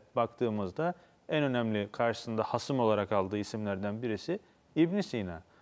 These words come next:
Dolayısıyla felsefeyle hesaplaşmak isteyenler,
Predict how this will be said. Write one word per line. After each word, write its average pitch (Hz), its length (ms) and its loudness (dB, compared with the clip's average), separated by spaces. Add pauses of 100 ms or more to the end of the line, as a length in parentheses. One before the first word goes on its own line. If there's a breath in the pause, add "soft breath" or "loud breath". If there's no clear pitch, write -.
(220 soft breath)
Dolayısıyla 147 720 2 (520)
felsefeyle 143 840 4
hesaplaşmak 143 800 0
isteyenler, 123 840 2